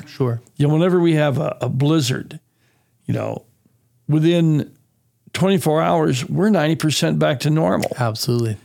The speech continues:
Speaker 1: Yeah.
Speaker 2: And people don't realize, I've lived places where,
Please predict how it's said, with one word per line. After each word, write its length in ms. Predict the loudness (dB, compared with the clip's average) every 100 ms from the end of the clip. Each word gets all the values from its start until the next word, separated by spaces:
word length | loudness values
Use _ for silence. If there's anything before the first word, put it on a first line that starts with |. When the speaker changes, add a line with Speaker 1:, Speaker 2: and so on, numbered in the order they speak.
| -4
Speaker 1:
Yeah. 160 | -2
Speaker 2:
And 280 | 0 2 2
people 300 | 2 2 2
don't 220 | 2 2
realize, 480 | 2 2 2 0 -4 -6
I've 200 | -2 0
lived 260 | 2 2 2
places 440 | 2 2 2 0
where, 420 | 2 2 0 -2